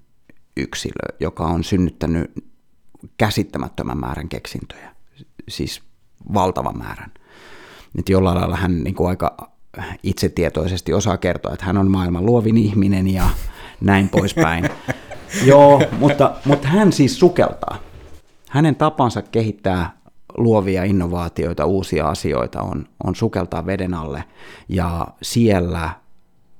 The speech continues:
pulikoituaan hetken aikaa happi alkaa loppua.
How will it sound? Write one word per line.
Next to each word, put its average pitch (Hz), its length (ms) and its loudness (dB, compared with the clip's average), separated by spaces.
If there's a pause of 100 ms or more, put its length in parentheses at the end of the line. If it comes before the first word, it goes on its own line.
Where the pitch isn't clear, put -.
(140)
pulikoituaan 101 680 2
hetken 120 360 0
aikaa 92 260 -2
happi 143 300 -2
alkaa 90 300 -2
loppua. - 460 -4